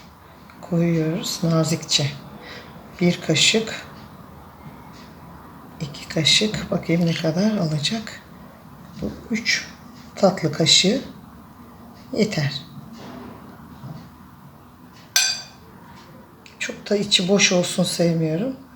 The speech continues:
Daha sonra hatta biraz daha da koyabilirim.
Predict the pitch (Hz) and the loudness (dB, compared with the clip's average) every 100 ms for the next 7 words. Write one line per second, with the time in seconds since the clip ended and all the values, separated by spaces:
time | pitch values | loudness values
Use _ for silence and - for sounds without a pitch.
0 | - - - - - - 196 214 - 185 | -20 -20 -20 -20 -16 -4 0 0 2 2
1 | 170 175 247 - 208 - 202 190 233 175 | 4 2 0 -4 -10 0 4 6 6 6
2 | - 170 180 233 - 170 156 151 147 | 6 2 2 0 6 6 6 2 -2